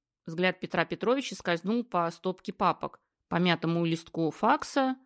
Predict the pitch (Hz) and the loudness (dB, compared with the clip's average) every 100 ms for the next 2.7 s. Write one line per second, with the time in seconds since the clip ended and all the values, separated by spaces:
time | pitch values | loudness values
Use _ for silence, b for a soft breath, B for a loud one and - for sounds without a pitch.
0 | _ _ _ - - 175 165 165 165 147 | _ _ _ -4 0 0 0 -2 0 0
1 | 160 196 302 - - 240 247 - - 175 | 2 4 4 2 -2 -2 -2 -6 0 0
2 | 156 151 - 226 269 262 247 | 2 -2 0 0 2 0 -2